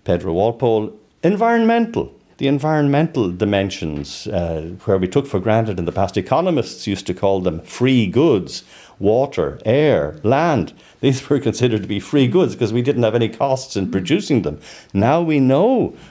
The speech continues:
we have got costs in maintaining and improving the quality of these great assets, air, water, climate, uh, land, and so on, soil.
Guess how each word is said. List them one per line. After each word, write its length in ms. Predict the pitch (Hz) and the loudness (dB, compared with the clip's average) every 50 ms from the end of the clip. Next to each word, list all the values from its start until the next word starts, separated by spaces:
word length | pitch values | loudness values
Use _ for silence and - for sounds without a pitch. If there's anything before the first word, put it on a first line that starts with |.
| - _ | -10 _
we 100 | 95 90 | -2 0
have 220 | 90 92 101 110 113 | 2 2 0 2 2
got 240 | - 185 185 - - | 0 0 0 -2 -2
costs 640 | - 147 117 - 73 - - - - - - - _ _ _ - | -2 -2 -2 -2 -4 -6 -10 -14 -14 -16 -16 -16 _ _ _ 0
in 240 | 110 113 107 101 | 2 2 2 2
maintaining 600 | 98 90 90 90 - 123 131 147 143 123 104 92 | 2 2 2 2 2 2 2 4 2 2 2 2
and 160 | 90 85 85 85 | 0 0 0 2
improving 600 | 90 90 90 - - 254 277 254 190 107 92 85 | 0 0 2 2 2 4 4 4 4 2 0 0
the 60 | 80 | -2
quality 540 | - - 85 80 80 80 - - 73 67 - - - - - - - - _ | -2 -2 -2 -2 0 -4 -4 -6 -8 -8 -10 -18 -20 -20 -20 -20 -20 -12 _
of 240 | 92 87 80 76 - | -4 -2 -2 -4 -4
these 420 | - 82 80 80 78 73 - - - - - _ _ - - | -2 -2 -2 -2 -4 -6 -10 -12 -16 -20 -20 _ _ -4 0
great 260 | 104 87 87 92 - | 0 2 2 2 0
assets, 460 | - 78 78 - - 71 67 - - | 0 -2 -2 -4 -6 -8 -8 -6 -4
air, 320 | - 117 107 104 104 104 | 0 0 2 2 2 2
water, 520 | 95 85 80 80 80 82 - 82 76 73 - - - _ - - - - - _ _ _ _ - - | 2 2 2 2 0 0 0 -2 -2 -2 -6 -16 -20 _ -20 -20 -20 -20 -20 _ _ _ _ -16 -4
climate, 580 | - 95 87 95 95 90 90 90 - - - - | -2 0 0 2 2 2 0 -2 -4 -10 -10 -8
uh, 400 | - - 87 87 87 87 90 87 87 85 - _ _ _ - - - | -4 -2 0 0 2 0 0 -2 -6 -8 -14 _ _ _ -18 -10 -4
land, 460 | 95 92 92 90 90 90 87 80 - | -2 0 0 0 0 0 0 -2 -4
and 120 | 87 82 - | -6 -8 -8
so 160 | - 78 76 | -6 -4 -4
on, 200 | 76 78 85 80 | -4 -4 -6 -12
soil. 540 | - - 80 78 80 73 78 87 90 90 | -6 -4 -2 -2 0 -2 -2 -6 -8 -12